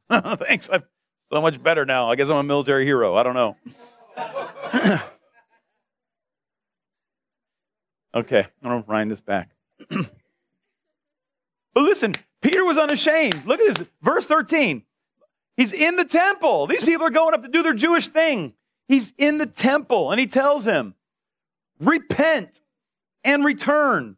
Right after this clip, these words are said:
so that your sins may be wiped away, in order that times of refreshing may come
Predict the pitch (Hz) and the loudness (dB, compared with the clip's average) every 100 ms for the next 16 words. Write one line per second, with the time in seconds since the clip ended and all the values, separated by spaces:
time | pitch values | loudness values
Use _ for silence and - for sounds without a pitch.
0 | _ _ _ _ - 233 262 254 233 - | _ _ _ _ -2 0 2 2 0 0
1 | 277 302 302 220 262 247 240 220 208 254 | 0 0 0 0 0 2 -2 2 0 0
2 | - 247 233 214 175 208 196 226 240 240 | -2 0 2 2 0 -2 -2 2 2 2
3 | 214 196 202 196 214 247 214 214 220 - | 2 0 -4 -2 0 0 0 0 -2 2
4 | 214 220 196 131 101 _ _ - 214 - | 0 2 -6 -6 -8 _ _ -4 -2 0
5 | 226 240 170 135 | -2 0 -2 -8